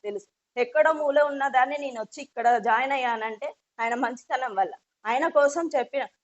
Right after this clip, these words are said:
పది మంది చెప్పారు ఆయన మంచితనాన్ని. అదే ఇప్పుడు పులరేందర్ కోసం కానీ అందులో ఉన్న so and so ఎవరైనా కానీ వాళ్ళ కోసం మీరు తెలుసుకొని మాట్లాడండి, అంతేగాని ఆయన కోసం కానీ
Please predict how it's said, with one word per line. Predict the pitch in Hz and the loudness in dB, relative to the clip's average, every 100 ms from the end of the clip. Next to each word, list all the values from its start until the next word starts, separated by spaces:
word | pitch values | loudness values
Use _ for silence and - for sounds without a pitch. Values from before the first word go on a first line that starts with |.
| _ | _
పది | 254 262 | 0 0
మంది | 285 277 285 | 2 0 0
చెప్పారు | 311 - 294 - _ _ _ _ 233 | -4 -4 -6 -8 _ _ _ _ -8
ఆయన | 220 | -4
మంచితనాన్ని. | 254 208 - 202 202 - _ - | -4 -4 -6 -6 -6 -10 _ 0
అదే | 285 302 | 4 6
ఇప్పుడు | - 349 | 4 -6
పులరేందర్ | 285 277 277 285 254 | 2 4 4 2 -2
కోసం | 247 220 254 269 | -4 -6 -8 -8
కానీ | 226 214 214 - _ _ - | 0 0 0 -10 _ _ -6
అందులో | 233 269 262 | 4 6 6
ఉన్న | 247 | 2
so | 233 262 269 | 0 0 2
and | 269 | 0
so | 262 | -2
ఎవరైనా | 214 233 269 277 | 2 2 2 2
కానీ | 240 202 185 - _ 240 | 0 0 -2 -10 _ 6
వాళ్ళ | 254 | 8
కోసం | 277 277 294 349 | 8 4 4 0
మీరు | 294 | 0
తెలుసుకొని | - 233 262 - 294 | -2 -6 -4 -4 -2
మాట్లాడండి, | 285 202 208 202 156 _ _ | -2 -4 -4 -8 -8 _ _
అంతేగాని | 247 262 285 277 262 262 311 _ _ - | -4 0 2 2 -2 -4 -12 _ _ -6
ఆయన | 233 285 | 0 2
కోసం | 294 262 285 254 | 2 2 0 -2
కానీ | 233 240 240 | -2 -2 -8